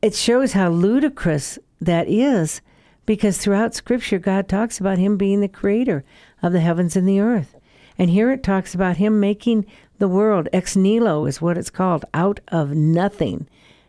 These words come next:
Not just out of a substance that was already there, but there was nothing there, and God created the world. So that what we see now, it wasn't seen, it wasn't visible then.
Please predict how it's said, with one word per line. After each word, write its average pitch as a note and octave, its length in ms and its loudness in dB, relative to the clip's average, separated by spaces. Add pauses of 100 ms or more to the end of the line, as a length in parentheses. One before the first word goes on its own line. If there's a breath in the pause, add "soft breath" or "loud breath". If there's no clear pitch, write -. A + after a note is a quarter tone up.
(120)
Not G#3 220 0
just - 240 -2
out G3+ 120 2
of F3 80 0
a D#3+ 40 -2
substance G3+ 540 -2
that F#3 100 -2
was D#3 180 -2
already E3 280 0
there, D#3+ 340 0 (640 soft breath)
but G3+ 100 0
there G#3+ 120 4
was F#3+ 100 2
nothing F#3 840 2
there, C#3 600 -2 (420 soft breath)
and D#3+ 140 2
God D3+ 320 0
created D3 560 0
the D3 100 -2
world. D3 480 -2 (540 soft breath)
So - 200 0
that G3 220 2
what E3 220 0
we G#3+ 300 2
see G#3 360 0
now, F#3+ 560 0
it F#3+ 160 -2
wasn't A3 380 0
seen, C4 360 0
it - 120 -2
wasn't G#3 340 0
visible F3+ 500 -2
then. - 360 -8